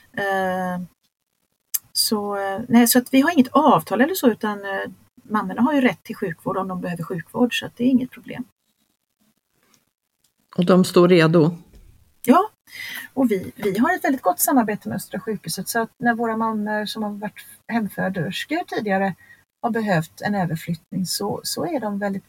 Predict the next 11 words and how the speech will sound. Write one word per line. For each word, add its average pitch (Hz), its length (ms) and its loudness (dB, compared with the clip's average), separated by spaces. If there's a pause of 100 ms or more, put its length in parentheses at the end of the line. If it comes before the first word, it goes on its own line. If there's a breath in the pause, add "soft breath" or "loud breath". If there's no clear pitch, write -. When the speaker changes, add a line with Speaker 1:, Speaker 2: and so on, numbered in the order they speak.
Speaker 1:
vänliga 285 640 0
och 254 300 0 (280 soft breath)
blir 240 120 -4
väl 269 340 4
emottagna 262 920 2
och 247 160 2 (480)
röda 262 260 6
mattan 254 320 2
rullas 233 340 -2
ut 214 320 -8
och, 208 180 -4